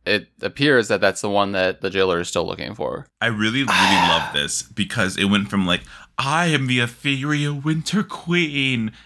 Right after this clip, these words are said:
Speaker 2: and then they went to, "I am the, the voice, magical voice of the Kyrian people." And then it's like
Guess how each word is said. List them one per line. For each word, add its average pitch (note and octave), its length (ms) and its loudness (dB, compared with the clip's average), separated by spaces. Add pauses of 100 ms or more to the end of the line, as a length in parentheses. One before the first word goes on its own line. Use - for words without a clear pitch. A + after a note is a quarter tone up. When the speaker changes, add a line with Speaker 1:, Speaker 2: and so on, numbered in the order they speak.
Speaker 2:
and G2 240 2
then G2 180 2
they F#2+ 80 0
went F#2+ 220 0
to, F2 220 0 (340)
"I F#3 420 2
am E3+ 300 0
the, D3 200 0 (220)
the C3+ 320 0
voice, B2+ 680 0
magical F3+ 540 0
voice F3+ 460 0
of F#3 680 0
the F3 640 2
Kyrian F3 560 2
people." G#2 560 -2 (180)
And A2+ 100 0
then B2 80 2
it's A#2 120 -2
like A2+ 140 -2